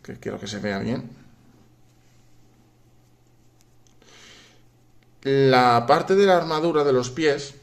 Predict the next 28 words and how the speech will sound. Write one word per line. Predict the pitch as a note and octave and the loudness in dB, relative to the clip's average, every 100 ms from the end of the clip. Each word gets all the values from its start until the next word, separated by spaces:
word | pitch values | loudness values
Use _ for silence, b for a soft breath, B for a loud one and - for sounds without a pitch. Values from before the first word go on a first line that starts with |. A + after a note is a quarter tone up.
| _ _ _ _ _ _ _ _ _ _ _ _ | _ _ _ _ _ _ _ _ _ _ _ _
es | - D#3 D3+ E3 | 0 0 0 -2
metalizada | F3 E3+ D3 A#2+ B2+ G2+ E2+ - - _ | 0 2 0 0 -2 -4 -8 -18 -20 _
y | C#3 | -2
esta | C#3+ C#3 E3 | -2 0 -4
es | C#3 | -2
más | D#3 D#3 | -4 -2
cobriza, | - B2+ B2 A#2+ - B B B B B - | -2 -2 -2 -6 -12 B B B B B -6
que | C3 | -4
te-, | C3 C3 | -2 -4
te-, | A#2+ A#2 F#2+ G#2+ G2+ - - | -6 -12 -10 -6 -6 -8 -12
tendría | G#2+ G#2+ B2 | -6 -2 0
más | B2+ B2 | 0 -2
sentido | B2 C3 B2 C#3 E3+ | -2 -4 -4 -2 0
porque | E3+ D3+ C#3 | 2 0 -2
está | A#2 - C3+ C#3+ - C3 B2+ B2 | -4 -6 -2 -2 0 2 4 2
acorde | A#2 F3 - E3+ D#3+ F#3 G#3 - | 0 6 8 8 6 0 -2 -4
a | A#2 B2 B2 B2 | 2 6 6 4
la | A2+ | 2
propio, | G#2+ A#2+ A#2+ B2 A#2+ A#2 | 2 0 0 0 -2 0
a | A2+ | -2
los | A2 | -4
propios | - A#2 A#2 | -6 -4 -2
brazaletes | B2 A#2+ B2+ D3 E3 F3 | -2 -4 -2 -2 -2 -2
y | |
a | D3 | 0
la | A#2+ G#2+ G#2 | 0 -2 -2
propia | B2 A#2+ C3+ | -2 0 -2
pechera. | A2 - G2+ - | -4 -10 -14 -16